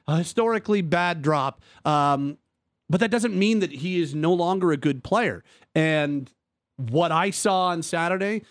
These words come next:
that to me was really encouraging. And just finally, one, one more positive, 'cause two games into the season,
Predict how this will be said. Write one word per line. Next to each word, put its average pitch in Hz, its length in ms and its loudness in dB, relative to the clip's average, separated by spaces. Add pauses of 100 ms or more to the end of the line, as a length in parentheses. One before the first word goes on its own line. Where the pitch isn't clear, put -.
(120)
that 147 260 -2
to - 80 -8
me 135 140 0
was 120 180 -2
really 113 240 -4
encouraging. 104 500 -6
And 117 80 0
just 180 140 -2
finally, 151 460 -2 (260)
one, 165 460 -2
one 170 240 -4
more 160 180 -4
positive, 139 640 -4 (260)
'cause - 220 -2
two 160 160 0
games 147 260 -2
into 143 140 -4
the 120 100 -10
season, 196 460 -8